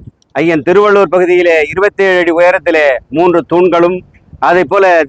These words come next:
விவேகானந்தர் மண்டபத்திற்கு அருகிலே மூன்று தூ-, தூண்களும் அமைத்து, அதற்கான கண்ணாடி பாலத்தை இர-, இருநூத்தி இருபத்தி ரெண்டு டன் எடையிலே நூத்தி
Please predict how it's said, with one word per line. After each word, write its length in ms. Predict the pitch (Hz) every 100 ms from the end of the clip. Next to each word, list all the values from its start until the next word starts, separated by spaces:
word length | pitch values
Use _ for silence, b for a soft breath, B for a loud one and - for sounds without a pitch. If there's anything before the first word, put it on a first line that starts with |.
| 143
விவேகானந்தர் 560 | 185 208 202 190 180 170
மண்டபத்திற்கு 480 | 170 170 170 151
அருகிலே 260 | 156 180 175
மூன்று 280 | 160 170 160
தூ-, 200 | 160 165 151
தூண்களும் 380 | 185 180 175 143
அமைத்து, 380 | 147 170 - 185 196 _ b b
அதற்கான 520 | 147 180 160 170 165 147
கண்ணாடி 360 | 160 214 202 175
பாலத்தை 360 | 180 180 - 151 117 _ - _ 143
இர-, 160 | 170 170 160
இருநூத்தி 360 | 190 226 220 185
இருபத்தி 360 | 190 208 208 190
ரெண்டு 200 | 175 170 180
டன் 180 | 190 151 - _ _ 131
எடையிலே 380 | 156 185 170 180 202 _ _ _ - 143
நூத்தி 300 | 220 175